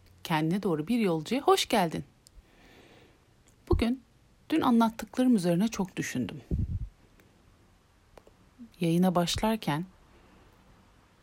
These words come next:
sonunda yeme atağımdan bahsedeceğimi hiç planlamamıştım aslında. Ama bir anda çıktı.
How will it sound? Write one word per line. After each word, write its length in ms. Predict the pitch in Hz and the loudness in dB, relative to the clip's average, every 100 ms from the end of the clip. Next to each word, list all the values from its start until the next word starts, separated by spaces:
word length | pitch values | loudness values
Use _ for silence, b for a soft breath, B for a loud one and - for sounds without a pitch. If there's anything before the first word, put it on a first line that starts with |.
| _ _ _ _ _ | _ _ _ _ _
sonunda 800 | - - 180 190 196 185 233 247 - _ _ _ _ _ _ _ - | -10 -2 0 2 0 0 -2 -2 -10 _ _ _ _ _ _ _ -8
yeme 340 | 180 170 208 262 | -2 2 2 0
atağımdan 680 | 226 208 202 185 185 180 | -2 0 0 2 0 2
bahsedeceğimi 680 | 185 196 - 202 - 196 196 | 2 0 0 -2 -2 -4 -2
hiç 220 | 208 302 - | -4 -4 2
planlamamıştım 840 | 247 240 233 202 156 143 - 143 | 4 4 2 2 0 -2 -4 -4
aslında. 540 | 143 - - - 151 - - _ b b b b b _ _ _ _ _ _ _ | -4 -6 -6 -6 -8 -14 -20 _ b b b b b _ _ _ _ _ _ _
Ama 180 | - 294 | -6 0
bir 100 | 311 | 2
anda 260 | 269 208 247 | 2 2 0
çıktı. 480 | - 254 - 175 | -4 -8 -6 -6